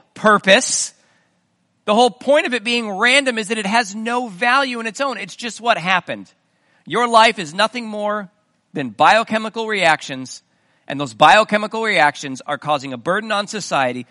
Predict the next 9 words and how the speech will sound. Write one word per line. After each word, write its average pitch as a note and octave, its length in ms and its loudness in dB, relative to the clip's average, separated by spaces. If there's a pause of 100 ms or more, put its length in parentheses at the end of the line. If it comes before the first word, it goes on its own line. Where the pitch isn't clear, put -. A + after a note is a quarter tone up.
so - 160 -12
let's D#3+ 240 0
stop E3+ 420 2
them C3 160 -4
before C#3 340 -8
they C3+ 120 -6
become B2+ 340 -10
too C3+ 160 -12
expensive. A2 720 -12